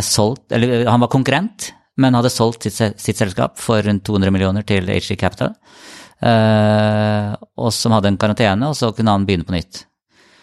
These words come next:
Og da investerte han i vårt, eh, joint venture i, i U K, sånn at vi hadde et deleid datterselskap,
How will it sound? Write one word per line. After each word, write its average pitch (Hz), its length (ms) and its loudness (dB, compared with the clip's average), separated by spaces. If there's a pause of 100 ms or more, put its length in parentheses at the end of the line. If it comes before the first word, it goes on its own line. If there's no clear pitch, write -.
(200)
Og 123 80 0
da 123 160 4 (1600)
investerte 110 500 0
han 107 120 4
i 104 80 2
vårt, - 300 -4
eh, 107 200 4
joint 98 220 0
venture 104 300 -2
i, 98 200 -4 (100)
i 98 840 -4
U 95 40 -8
K, 165 160 -2 (500)
sånn 113 200 -2
at 110 80 -6
vi 110 180 4
hadde 107 240 2
et 110 80 0
deleid 92 400 2
datterselskap, 104 640 -4